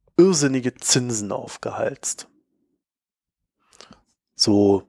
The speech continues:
fünfundzwanzig bis fünfunddreißig Prozent. Es gibt so Zahlen. Und, ähm,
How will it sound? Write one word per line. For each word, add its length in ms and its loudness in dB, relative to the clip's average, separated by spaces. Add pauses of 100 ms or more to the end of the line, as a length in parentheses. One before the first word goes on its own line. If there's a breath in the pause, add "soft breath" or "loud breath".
(640)
fünfundzwanzig 800 0
bis 140 0
fünfunddreißig 680 -4
Prozent. 540 -4 (420)
Es 140 -12
gibt 220 0
so 120 2
Zahlen. 560 -2 (1500 loud breath)
Und, 640 2
ähm, 640 2